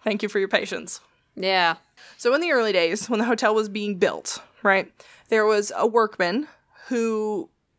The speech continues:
Speaker 1: somehow became trapped behind one of the walls in the hotel. As he was
Speaker 2: What?
Speaker 1: struggling to get out, he suffocated.
Speaker 2: Ah.
Speaker 1: So now, in some of the closets,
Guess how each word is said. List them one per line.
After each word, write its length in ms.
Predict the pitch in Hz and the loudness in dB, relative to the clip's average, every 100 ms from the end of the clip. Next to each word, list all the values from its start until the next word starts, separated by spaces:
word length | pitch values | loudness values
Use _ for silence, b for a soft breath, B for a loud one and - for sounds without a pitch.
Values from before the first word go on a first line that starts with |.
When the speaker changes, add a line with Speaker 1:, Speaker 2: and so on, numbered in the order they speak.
| _ | _
Speaker 1:
somehow 600 | - - 330 370 339 277 | -4 0 0 0 0 2
became 460 | 240 254 262 233 220 | 0 -2 -4 -2 -4
trapped 520 | - 208 190 202 - | -2 0 0 -2 -4
behind 460 | 208 - 202 208 202 | -4 0 0 0 0
one 160 | 208 | 2
of 140 | 208 202 | 2 0
the 80 | |
walls 720 | 208 185 180 190 427 - - - _ _ _ - | 2 2 4 4 2 0 -6 -10 _ _ _ -4
in 160 | 220 | -2
the 60 | 233 | 0
hotel. 520 | 294 294 185 208 - B B B - | -2 0 2 2 -2 B B B 0
As 240 | 214 214 | 2 2
he 80 | 226 | 2
was 120 | 302 | 2
Speaker 2:
What? 100 | 622 | 2
Speaker 1:
struggling 1200 | - - - - 240 233 226 240 302 302 320 330 320 | -2 -4 -4 -2 -2 2 2 2 -2 -2 -2 -2 0
to 160 | 330 | 0
get 220 | 240 262 226 | 2 4 6
out, 320 | 196 196 208 | 6 4 0
he 160 | 262 | -4
suffocated. 720 | 262 233 - 180 170 160 294 - _ _ _ - | 0 0 -2 -2 0 0 -2 -6 _ _ _ 0
Speaker 2:
Ah. 500 | 262 240 220 185 B B _ _ - | 2 4 4 2 B B _ _ -10
Speaker 1:
So 240 | - 226 | -2 0
now, 640 | 208 285 381 202 180 226 - _ | 2 2 4 4 4 0 -6 _
in 180 | 208 214 | -2 0
some 200 | 214 311 | 2 0
of 120 | 240 | 0
the 100 | 214 | -4
closets, 840 | 185 - 359 285 185 147 - - | -6 0 2 2 0 -2 -2 -6